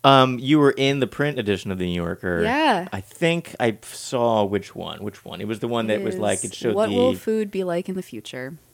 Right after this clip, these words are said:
Speaker 1: Yeah, was that super exciting to be in the print edition? Did you
Speaker 2: No,
Speaker 1: go
Speaker 2: it
Speaker 1: crazy?
Speaker 2: was terrible, and I hated it. Yeah, it was very exciting
Speaker 1: How
Speaker 2: and
Speaker 1: many
Speaker 2: very
Speaker 1: issues did you buy?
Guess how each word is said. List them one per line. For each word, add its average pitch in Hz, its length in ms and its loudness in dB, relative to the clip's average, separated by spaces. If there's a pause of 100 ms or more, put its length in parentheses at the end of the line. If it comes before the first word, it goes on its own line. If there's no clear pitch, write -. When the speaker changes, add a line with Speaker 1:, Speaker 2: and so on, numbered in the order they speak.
(460)
Speaker 1:
Yeah, 202 340 0
was 120 100 -2
that 147 140 2
super 151 280 2
exciting 139 340 4
to 123 60 -2
be 113 140 2
in 113 120 2
the 101 40 -4
print 117 180 -4
edition? 147 360 -4 (320)
Did 185 80 -8
you 190 40 -2
Speaker 2:
No, 180 120 4
Speaker 1:
go 175 60 4
Speaker 2:
it 180 160 6
Speaker 1:
crazy? 190 60 2 (120)
Speaker 2:
was - 20 -4
terrible, 160 420 -2
and 151 80 -4
I 156 60 -4
hated 180 300 -4
it. - 200 -8
Yeah, 226 200 10
it 185 100 6
was 190 140 2
very 202 560 8
exciting 170 560 0
Speaker 1:
How 143 80 6
Speaker 2:
and 139 60 6
Speaker 1:
many 147 120 6
Speaker 2:
very 135 160 6
Speaker 1:
issues 131 320 4
did 117 180 4
you 110 100 4
buy? 80 260 -2